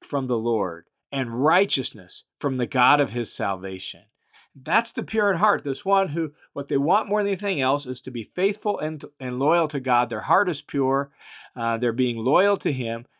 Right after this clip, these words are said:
They want to see God. And what's the blessing? Well, they get their heart's desire.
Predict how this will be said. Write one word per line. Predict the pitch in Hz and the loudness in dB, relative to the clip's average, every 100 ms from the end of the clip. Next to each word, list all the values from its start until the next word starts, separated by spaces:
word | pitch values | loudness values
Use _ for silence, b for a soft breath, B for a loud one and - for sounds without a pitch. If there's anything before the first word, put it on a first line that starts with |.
| _ | _
They | 123 123 | -2 0
want | 127 175 202 | 2 2 2
to | 196 | -2
see | 156 - 143 127 | -2 0 0 0
God. | 107 98 95 101 _ - | -2 -2 -2 -4 _ -10
And | 113 | -2
what's | 165 - | -2 -2
the | 151 | -2
blessing? | 147 190 - 269 269 _ _ _ _ | 2 2 0 -8 -8 _ _ _ _
Well, | 123 | -6
they | 123 | -2
get | 165 175 | -2 -2
their | 156 139 | -2 2
heart's | 156 147 | 0 0
desire. | - 123 135 160 127 85 | -4 -2 0 0 0 -4